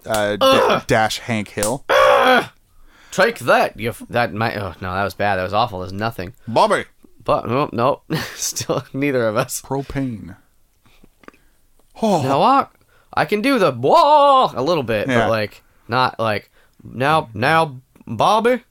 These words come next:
Speaker 1: There it is.
Speaker 2: It's okay. Now, my name is Hank H. Hill,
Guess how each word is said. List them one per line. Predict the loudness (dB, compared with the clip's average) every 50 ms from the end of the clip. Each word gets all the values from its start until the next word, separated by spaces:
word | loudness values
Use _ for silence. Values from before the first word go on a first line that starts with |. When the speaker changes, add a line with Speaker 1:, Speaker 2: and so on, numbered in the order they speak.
| _ -2
Speaker 1:
There | 0 0 0
it | 0 -2
is. | -4 -6 -6
Speaker 2:
It's | -6 -8
okay. | -6 -6 -8 -10 -10 -14 -18 _ _ _ _ _ _ _ _ _ _ -10
Now, | -4 -2 0 2 2 2
my | 2 2 2 2 2 2
name | 2 0 0 0 0 0
is | -2 -2 -4 -6 -8 -10 _ _ _ _ _
Hank | _ -14 -4 -2 0 0 0 0 -2 -6 -12 -18 _ _ _ _ _ _ _ _ _
H. | 2 2 2 2 0 -2 -6 -6 -6
Hill, | -4 0 2 2 2 2 0 -4 -8 -14